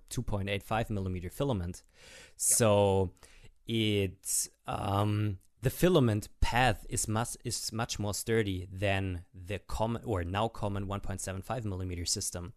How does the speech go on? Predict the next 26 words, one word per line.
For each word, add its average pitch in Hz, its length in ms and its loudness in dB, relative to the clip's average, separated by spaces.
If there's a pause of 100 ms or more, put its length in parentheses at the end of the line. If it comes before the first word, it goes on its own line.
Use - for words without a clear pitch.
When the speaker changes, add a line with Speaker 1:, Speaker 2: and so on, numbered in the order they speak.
(460)
Speaker 1:
So 110 340 6
Speaker 2:
Yes, 117 280 -2
Speaker 1:
for 113 120 6
the 120 140 6
Speaker 2:
but 151 140 6
Speaker 1:
Ultimaker, 151 460 6
Speaker 2:
also 120 180 -8 (100)
Speaker 1:
Bowden 110 280 2
system 110 500 0
work 104 340 2
pretty 101 220 2
well. 123 380 4 (420)
Uh, 107 320 2
but - 320 -4 (460)
for, 107 560 2 (260)
like, 101 340 -2 (720)
all 120 140 4
of 107 100 2
the 110 80 2
others, 147 400 0 (140)
which 117 240 -2
are 113 100 -4
using 104 340 -2
smaller 113 440 0
diameter 113 440 0
filaments, 127 520 -2